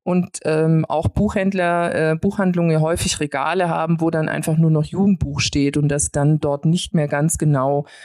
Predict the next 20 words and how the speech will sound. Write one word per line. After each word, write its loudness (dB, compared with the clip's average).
aufgeschlüsselt -2
wird, 0
ab -8
zwölf, -2
ab -4
dreizehn, 0
ab -4
vierzehn, 0
ähm, 2
so 0
dass -2
dann 2
jeder 2
selber 0
einfach -2
schauen -2
kann, 2
was -4
ihm 0
gefällt. -4